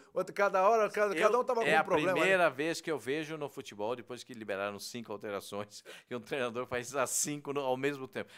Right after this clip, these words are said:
Speaker 2: Guarda uma, pelo menos, se alguém se machucar. Ele botou logo cinco pra jogar.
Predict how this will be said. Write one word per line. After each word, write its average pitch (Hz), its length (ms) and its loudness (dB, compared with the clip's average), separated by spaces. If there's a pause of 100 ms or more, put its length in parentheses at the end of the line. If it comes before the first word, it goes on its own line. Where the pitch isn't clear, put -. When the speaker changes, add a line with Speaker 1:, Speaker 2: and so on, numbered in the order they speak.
Speaker 2:
Guarda 196 400 4
uma, 208 300 2
pelo 165 240 0
menos, 170 520 0 (160)
se - 140 -4
alguém 160 240 0
se 196 100 -8
machucar. 180 580 2 (160)
Ele 185 140 2
botou 185 280 0
logo 254 260 2
cinco 226 320 -4
pra 233 140 -2
jogar. 165 300 -2